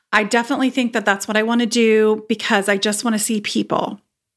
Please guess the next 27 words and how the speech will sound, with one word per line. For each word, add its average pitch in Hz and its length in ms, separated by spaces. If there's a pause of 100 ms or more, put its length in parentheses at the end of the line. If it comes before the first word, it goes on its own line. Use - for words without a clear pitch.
(480)
And 233 80
I 208 60
said, 226 160
"Okay, 240 360
listen, 233 280
you're 208 100
not 202 160
gonna 226 140
ride 226 140
the 220 60
bus 240 200
to - 40
school. 254 260
I'm 233 80
gonna 202 140
drive 208 280
you 226 80
every 226 200
day." 208 460 (600)
That's 294 260
something 247 320
that 214 80
I'm 226 220
committed 233 380
to 226 80
doing 214 420
because 202 720